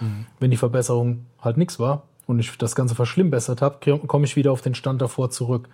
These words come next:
Speaker 1: Okay.
Speaker 2: Und das sind halt alles so Sachen, die, die entstehen erst, indem man sich so einen Prozess anguckt. Das kann ja auch schon,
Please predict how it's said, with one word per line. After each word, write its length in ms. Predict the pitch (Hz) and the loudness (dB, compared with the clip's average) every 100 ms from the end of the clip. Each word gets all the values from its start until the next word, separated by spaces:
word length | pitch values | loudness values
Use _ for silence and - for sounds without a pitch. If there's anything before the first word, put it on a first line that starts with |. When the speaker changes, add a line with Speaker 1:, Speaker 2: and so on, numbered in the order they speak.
| - - - | -20 -20 -18
Speaker 1:
Okay. 120 | 120 110 | -18 -4
Speaker 2:
Und 120 | 127 | 2
das 120 | 143 151 | 2 4
sind 140 | 175 | 4
halt 180 | 156 147 | 4 2
alles 300 | 147 147 - | 0 0 2
so 120 | 139 | 0
Sachen, 380 | 131 135 143 127 | 0 0 -2 -2
die, 300 | 135 135 135 _ _ _ _ _ _ _ _ _ - | 0 -2 -4 _ _ _ _ _ _ _ _ _ -2
die 80 | 143 | 0
entstehen 460 | 127 - 165 180 | 0 0 2 2
erst, 360 | 160 156 151 - _ | 2 0 -2 -8 _
indem 320 | 147 131 135 | -2 2 2
man 120 | 139 127 | 2 0
sich 140 | 127 | -2
so 80 | 131 | -2
einen 80 | 123 | -2
Prozess 420 | 127 - 131 - | -4 -2 -4 -2
anguckt. 460 | 151 147 107 - - - - _ _ _ | -2 -2 -4 -8 -20 -20 -20 _ _ _
Das 160 | 117 - | -4 0
kann 120 | 160 | 2
ja 100 | 156 | 2
auch 60 | |
schon, 360 | 139 139 139 131 | 0 0 0 -4